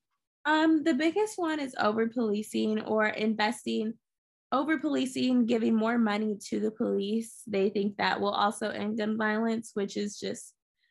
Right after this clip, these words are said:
also not the answer. <laughs> Um, and so just putting the money in the wrong places when it really needs to be to grassroots organizations, community-based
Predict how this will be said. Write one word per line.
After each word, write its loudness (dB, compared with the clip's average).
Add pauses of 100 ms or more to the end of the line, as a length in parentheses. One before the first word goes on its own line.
(160)
also 0
not 2
the 2
answer. 0
<laughs> -2
Um, 4 (260)
and 0
so 4
just 2
putting 2
the 0
money 2
in 0
the 0
wrong -2
places -2
when -2
it -6
really 2
needs -4
to -6
be -2
to -4
grassroots 0
organizations, -2
community-based -2